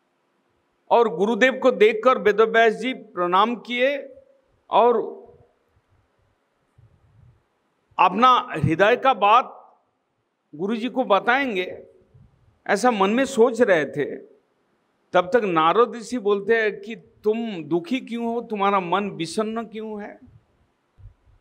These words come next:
तुम्हारा जितना तुम शास्त्र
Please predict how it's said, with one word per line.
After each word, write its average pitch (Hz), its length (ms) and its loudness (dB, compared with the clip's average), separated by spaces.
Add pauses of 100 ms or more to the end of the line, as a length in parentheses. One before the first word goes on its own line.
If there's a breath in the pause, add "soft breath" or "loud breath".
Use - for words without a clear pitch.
(320)
तुम्हारा 262 540 2 (1160)
जितना 190 460 -2
तुम 285 260 -2
शास्त्र 233 440 -4